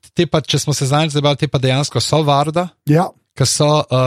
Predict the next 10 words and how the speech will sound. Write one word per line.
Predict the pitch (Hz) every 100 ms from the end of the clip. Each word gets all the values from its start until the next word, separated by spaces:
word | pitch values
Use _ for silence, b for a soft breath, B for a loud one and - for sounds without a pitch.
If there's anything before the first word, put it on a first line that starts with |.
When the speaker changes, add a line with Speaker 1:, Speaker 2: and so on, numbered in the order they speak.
| 127
Speaker 1:
oni | 117 123 156
so | 151 - 135
pač | 139 - 143
lovci | 123 139 165 -
na | 175 120
glave, | 113 110 156 208
ki | 170 -
jih | 139 -
je, | 135
eh, | 135 135 131 127 127 123 123 123 120